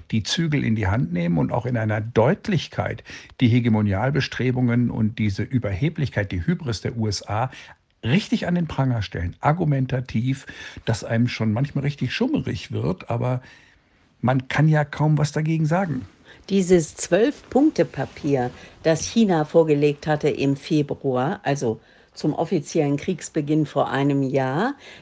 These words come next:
Speaker 2: das hat jetzt in Moskau Niederschlag gefunden. Putin sagt, man habe es sorgfältig studiert und begrüße es, dass Peking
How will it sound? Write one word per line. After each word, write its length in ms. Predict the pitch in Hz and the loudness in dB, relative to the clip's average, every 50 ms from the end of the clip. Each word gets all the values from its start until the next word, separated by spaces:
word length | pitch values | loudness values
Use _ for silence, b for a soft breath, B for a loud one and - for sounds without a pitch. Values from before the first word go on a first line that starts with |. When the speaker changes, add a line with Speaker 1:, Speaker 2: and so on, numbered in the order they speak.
| B _ | B _
Speaker 2:
das 440 | - 175 196 262 277 - - - - | 0 2 2 2 0 -4 -6 -6 -2
hat 420 | 202 208 214 214 - - - - - | 0 -2 -2 -2 -6 -12 -12 -12 -8
jetzt 540 | - 165 175 190 196 190 - - - - - - | -4 2 2 2 2 0 -6 -10 -10 -14 -14 -4
in 160 | - 175 175 156 | 0 2 4 4
Moskau 560 | 147 143 147 170 - - - - 208 214 214 | 4 2 2 0 -4 -6 -6 -4 -2 0 2
Niederschlag 640 | 220 226 220 220 226 226 220 - - 208 208 208 208 | 2 2 2 2 0 -2 -2 -2 -2 -2 -2 -2 -4
gefunden. 460 | 214 202 202 - 208 226 226 220 220 | -6 -6 -4 -2 0 0 0 -2 0
Putin 400 | - 220 254 247 254 226 214 190 | -2 -4 -4 0 0 0 0 2
sagt, 300 | 190 170 170 190 196 - B B B B B | 0 0 0 0 -4 -8 B B B B B
man 220 | B 160 165 165 170 | B 0 0 2 2
habe 260 | 175 180 180 175 - | 2 4 4 2 2
es 220 | - 165 165 - | 2 0 0 2
sorgfältig 680 | - 156 156 165 160 - - 175 170 160 - 170 156 - | 2 2 2 2 -2 -2 0 0 0 0 -2 -6 -6 -6
studiert 760 | - - - 170 165 147 160 156 151 151 175 220 262 269 - B B B B B B B | -10 -8 -4 -4 -4 -2 0 2 2 4 4 2 0 -2 -6 B B B B B B B
und 140 | 185 185 - | 0 0 2
begrüße 560 | - 165 147 165 139 165 196 226 220 - 247 | 2 2 2 2 0 0 0 0 0 0 0
es, 180 | - 254 247 - | 0 0 -4 -2
dass 220 | - 202 190 - | -2 -4 -4 -4
Peking 640 | _ - - 170 156 185 190 - - 233 233 247 294 | _ -6 0 0 2 0 0 -2 -4 -2 -2 0 0